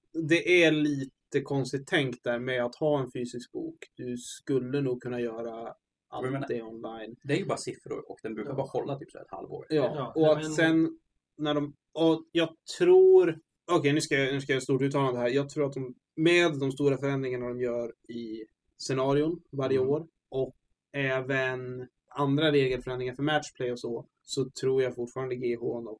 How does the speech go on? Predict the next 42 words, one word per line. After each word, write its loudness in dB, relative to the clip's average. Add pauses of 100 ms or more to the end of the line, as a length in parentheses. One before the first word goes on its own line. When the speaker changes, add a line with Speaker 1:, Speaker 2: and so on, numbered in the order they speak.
(100)
Speaker 1:
Chapter -12
Approved -14
skulle -12
sälja -12
rätt -18
bra, -14
även -18
om -18
det -16
inte -18
Speaker 3:
Ja, -6
Speaker 1:
kom -8
med -12
en -14
Speaker 3:
ja, -8
Speaker 1:
poängförändring. -4
Speaker 3:
jag -14
tror -20
verkligen -20
inte -20
Speaker 2:
Jo, -12
men -8
alltså, -10
Speaker 3:
det. -12
Speaker 2:
vill -8
man -8
spela -2
på -10
turnering -10
så -18
måste -14
man -14
ju -16
ha -16
en -14
G -10
H. -20
Speaker 3:
Ja. -8 (160)
Speaker 2:
I -8
alla -2
fall -4
Speaker 3:
Mm. -6